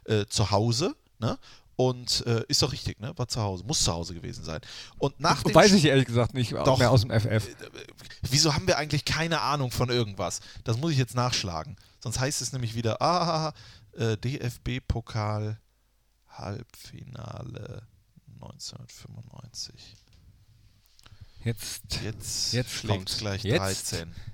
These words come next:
Speaker 2: jetzt kommt's und es ist.
Speaker 1: Freunde, hallo.
Speaker 2: Und wir werden jetzt beide gleich sagen:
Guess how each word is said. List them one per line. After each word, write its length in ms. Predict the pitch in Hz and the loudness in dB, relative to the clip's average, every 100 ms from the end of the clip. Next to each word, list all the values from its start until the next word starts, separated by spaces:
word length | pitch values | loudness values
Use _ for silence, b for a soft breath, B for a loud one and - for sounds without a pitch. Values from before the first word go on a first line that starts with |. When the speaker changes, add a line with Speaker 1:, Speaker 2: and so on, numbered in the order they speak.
| B | B
Speaker 2:
jetzt 240 | - 90 - | -8 -6 4
kommt's 480 | 147 214 - - - - - | 6 6 0 -6 -6 -8 -2
und 200 | 117 98 | -2 0
es 120 | - | 2
ist. 220 | 196 - | 4 4
Speaker 1:
Freunde, 420 | 107 120 143 101 | 4 2 2 2
hallo. 520 | 92 117 147 120 90 - - | 4 4 4 0 -2 -4 -10
Speaker 2:
Und 160 | 123 120 | -4 2
wir 140 | 127 | 4
werden 200 | 131 151 | 4 2
jetzt 160 | 127 - | -4 4
beide 280 | 127 151 135 | 4 4 2
gleich 200 | 127 113 | 2 4
sagen: 280 | 123 123 | 4 2